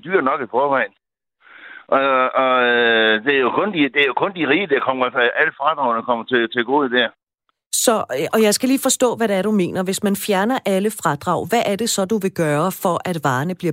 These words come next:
Speaker 2: billigere? Vil du sænke momsen, eller hvad er det, du mener?
Speaker 1: Ja, den skal væk.
Speaker 2: Altså, momsen skal væk?
Speaker 1: Ja.
Speaker 2: Helt væk?
Speaker 1: Helt væk.
Speaker 2: På alt?
Speaker 1: Eller i hvert fald, den skal sænkes til et minimum.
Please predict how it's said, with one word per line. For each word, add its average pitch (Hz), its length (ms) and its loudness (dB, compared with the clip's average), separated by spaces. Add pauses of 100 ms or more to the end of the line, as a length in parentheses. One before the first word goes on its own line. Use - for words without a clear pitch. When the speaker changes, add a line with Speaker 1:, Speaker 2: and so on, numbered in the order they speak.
Speaker 2:
billigere? 170 360 0
Vil 160 100 -2
du 175 40 -2
sænke 202 300 0
momsen, 214 400 0
eller 180 140 0
hvad 180 120 0
er 175 40 0
det, 196 120 -4
du 202 60 0
mener? 180 260 -2 (140)
Speaker 1:
Ja, 190 140 2 (100)
den 165 120 0
skal 139 160 0
væk. 165 180 -6 (1400)
Speaker 2:
Altså, 185 140 2
momsen 262 420 2
skal 196 200 0
væk? 139 180 0 (880)
Speaker 1:
Ja. 269 100 -2 (400)
Speaker 2:
Helt 359 260 2
væk? 180 240 -2 (920)
Speaker 1:
Helt 220 200 0
væk. 127 140 0 (1080)
Speaker 2:
På 240 140 4
alt? 233 180 2
Speaker 1:
Eller 127 140 4
i 127 100 2
hvert 180 160 0
fald, 151 180 0
den 165 140 2
skal 147 160 -2
sænkes 180 380 -2
til 147 100 2
et 123 60 2
minimum. 127 400 2